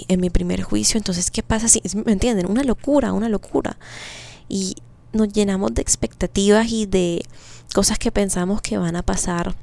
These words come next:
Y el miedo normalmente es a esas cosas, ni siquiera al cambio en sí.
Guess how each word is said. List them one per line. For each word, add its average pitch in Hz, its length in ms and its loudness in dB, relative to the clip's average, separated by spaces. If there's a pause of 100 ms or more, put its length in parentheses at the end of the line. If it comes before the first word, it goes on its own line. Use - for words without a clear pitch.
(1160)
Y 196 120 2
el 190 140 4
miedo 190 280 0
normalmente 196 680 -2
es 220 60 0
a 220 60 -2
esas 220 220 -2
cosas, 214 480 -2 (320)
ni 208 100 2
siquiera 202 340 0
al 214 120 -2
cambio 233 340 0
en 233 100 0
sí. 262 380 0